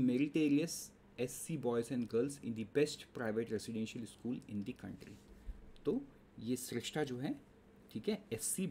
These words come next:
boys and girls के लिए स्कीम्स है, ताकि उन्हें best of the best, लेकिन meritorious बच्चे ही best of the best स्कूल में एडमिशन मिल पाए, so that they can complete their studies in a much better way।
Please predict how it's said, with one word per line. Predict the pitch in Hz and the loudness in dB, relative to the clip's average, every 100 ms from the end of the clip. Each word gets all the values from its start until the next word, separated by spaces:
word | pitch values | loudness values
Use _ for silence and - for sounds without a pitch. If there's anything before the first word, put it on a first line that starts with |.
| 113 | 2
boys | 107 - | 2 2
and | - 139 | -2 0
girls | 101 95 | -2 -4
के | - | -2
लिए | 101 92 | -2 -4
स्कीम्स | - - 98 - | -6 -6 -6 -6
है, | - | -8
ताकि | 101 - 113 | -8 -4 -4
उन्हें | 104 160 220 - - - - - - 139 | -2 -2 -4 -12 -20 -20 -20 -20 2 4
best | 139 - 113 | 4 2 2
of | 107 | 0
the | 98 | -2
best, | 98 - | -4 -2
लेकिन | 117 120 170 123 | -2 0 4 6
meritorious | 117 117 143 131 143 143 120 | 6 8 8 10 6 2 -2
बच्चे | - 120 | -2 -4
ही | 113 240 - - - - | -2 -2 -4 -18 -8 0
best | 170 - 131 | 0 2 0
of | |
the | 110 120 | 0 -2
best | - - | -4 -4
स्कूल | 110 110 | -2 0
में | 123 | -2
एडमिशन | - 98 92 104 139 | -4 -8 -6 -2 2
मिल | 123 120 - | 2 2 0
पाए, | 127 277 - - - - | -2 -4 -8 -18 -20 -14
so | - | -4
that | 131 139 | -4 -2
they | 101 | -4
can | 104 104 | -4 -4
complete | 95 95 104 104 | -6 -4 -4 -2
their | 104 | -2
studies | - - 98 120 - - - | -4 -8 -6 -6 -8 -14 -12
in | 101 | -6
a | - | -4
much | 110 - - - | -4 -6 -12 -14
better | - - | -14 -12
way। | - | -12